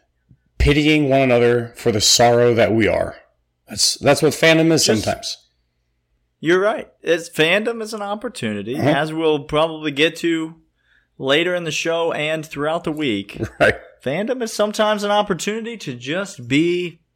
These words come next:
Speaker 2: freaking mad. And that's what's happening here today. Um, we got a lot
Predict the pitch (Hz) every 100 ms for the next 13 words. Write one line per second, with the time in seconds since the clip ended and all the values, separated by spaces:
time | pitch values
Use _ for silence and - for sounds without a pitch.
0 | _ - 151 156 143 98 80 78 - -
1 | - 117 113 107 104 101 98 101 117 139
2 | - 156 151 143 147 151 151 147 143 139
3 | - - - - - - - _ - 165
4 | 185 185 170 127 135 185 262 294 - 143
5 | 143 139 131 123 117 110 107 104 - _
6 | _ _ _ _ _ _ - - 131 170
7 | 160 123 143 208 -